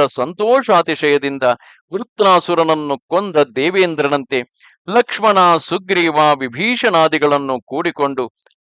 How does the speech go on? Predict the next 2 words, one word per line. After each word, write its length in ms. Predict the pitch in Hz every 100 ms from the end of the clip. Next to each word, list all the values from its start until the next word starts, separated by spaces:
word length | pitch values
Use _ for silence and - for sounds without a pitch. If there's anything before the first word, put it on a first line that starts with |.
| -
ಆನಂದಾತಿಶಯದಿಂದ 1300 | 202 233 220 196 170 156 156 151 156 147 143 139 131
ಇರುತ್ತಿದ್ದನು. 920 | 127 123 117 143 - 135 120 117